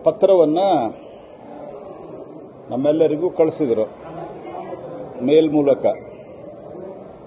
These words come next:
ನನಗೆ, ದೇಶದ ವಿತ್ತ ಮಂತ್ರಿಗಳಾದಂಥ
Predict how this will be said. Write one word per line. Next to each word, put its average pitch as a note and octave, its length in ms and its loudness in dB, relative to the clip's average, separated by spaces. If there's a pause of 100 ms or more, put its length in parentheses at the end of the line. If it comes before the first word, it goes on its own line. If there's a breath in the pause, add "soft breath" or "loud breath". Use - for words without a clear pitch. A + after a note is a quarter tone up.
(540)
ನನಗೆ, D3 580 4 (2500)
ದೇಶದ D3+ 380 4 (2500)
ವಿತ್ತ C3+ 220 -2
ಮಂತ್ರಿಗಳಾದಂಥ D#3 840 4